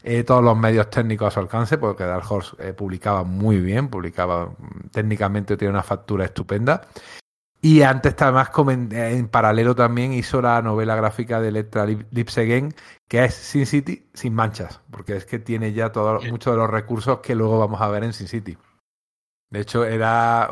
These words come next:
Speaker 1: eh, la novela gráfica estaba coloreada por Lynn Barley a todo color y con una línea muy fina.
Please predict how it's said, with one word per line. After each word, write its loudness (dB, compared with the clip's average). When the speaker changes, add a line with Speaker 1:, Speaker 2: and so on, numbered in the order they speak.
Speaker 1:
eh, -6
la -8
novela -6
gráfica -4
estaba 0
coloreada -2
por -4
Lynn -4
Barley 0
a 0
todo 0
color 2
y -8
con -8
una 0
línea -2
muy -6
fina. -6